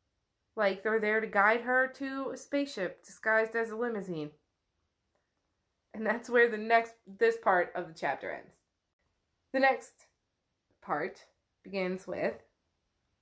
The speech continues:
the small, quaint brick building of Carondelet Street?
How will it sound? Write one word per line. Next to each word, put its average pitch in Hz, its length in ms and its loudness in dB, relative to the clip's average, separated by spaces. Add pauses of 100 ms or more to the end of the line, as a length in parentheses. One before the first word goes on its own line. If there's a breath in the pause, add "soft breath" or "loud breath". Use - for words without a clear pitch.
(800)
the 214 80 -14
small, 262 360 2
quaint 294 360 -2
brick 269 260 -2
building 233 540 -4 (540)
of 208 300 2 (720 soft breath)
Carondelet 247 1700 4
Street? 392 480 -2